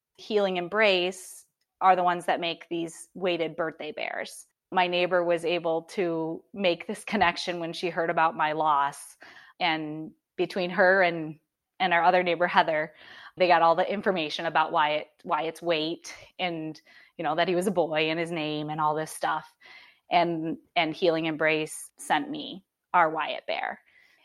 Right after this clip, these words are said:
And that is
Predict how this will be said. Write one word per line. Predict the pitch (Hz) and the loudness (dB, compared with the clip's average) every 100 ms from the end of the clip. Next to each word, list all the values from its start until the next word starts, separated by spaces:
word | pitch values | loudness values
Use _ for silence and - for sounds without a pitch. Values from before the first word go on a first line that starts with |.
| _ | _
And | 226 220 | 4 8
that | 202 190 190 - - - - _ - - - _ _ _ _ _ _ - | 12 12 12 8 -4 -10 -14 _ -20 -20 -20 _ _ _ _ _ _ 0
is | 240 240 220 190 - - | 4 6 4 0 -8 -18